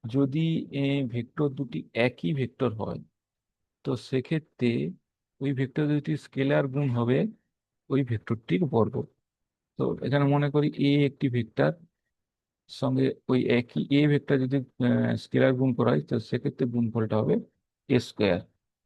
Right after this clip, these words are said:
এ ডট এ equal to cos theta। তো এখানে, এ, দুটি ভেক্টরের মধ্যবর্তী কোণ শূন্য ডিগ্রি। তো আমরা জানি cos জিরো সমান equal to one। তো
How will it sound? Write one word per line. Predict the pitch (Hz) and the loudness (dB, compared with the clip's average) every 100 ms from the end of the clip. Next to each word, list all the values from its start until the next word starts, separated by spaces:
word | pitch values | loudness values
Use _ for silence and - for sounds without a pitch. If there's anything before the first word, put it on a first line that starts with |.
| _ _ _ - - - | _ _ _ -12 -8 2
এ | 135 139 | 4 6
ডট | 131 131 - - | 6 4 2 2
এ | 135 135 | 4 6
equal | 123 127 127 | 4 2 2
to | 127 | 2
cos | 127 123 | 0 0
theta। | - 127 131 143 _ _ _ _ | 0 -2 -2 -4 _ _ _ _
তো | 127 - | -6 -2
এখানে, | 139 131 143 147 139 - | 0 2 2 2 0 -2
এ, | 135 131 131 | 2 6 6
দুটি | 127 143 | 4 2
ভেক্টরের | 147 139 151 | 0 2 0
মধ্যবর্তী | 143 131 127 143 135 - 143 | 2 0 2 0 0 -2 -4
কোণ | - 147 147 143 139 | 0 -2 0 -4 -8
শূন্য | - 147 151 | -4 -2 0
ডিগ্রি। | 143 139 143 151 _ _ _ _ _ | 0 0 -2 -6 _ _ _ _ _
তো | - | -2
আমরা | 120 120 127 139 147 | 2 4 4 6 6
জানি | 131 135 135 135 | 6 4 2 -2
cos | 143 147 - - - - 123 | 2 2 2 -12 -20 -14 -6
জিরো | 127 131 139 | -2 2 2
সমান | 127 - 123 | 0 -4 -4
equal | 123 120 | 0 -2
to | 123 | 0
one। | 127 147 _ _ _ _ | -4 -6 _ _ _ _
তো | 123 | -10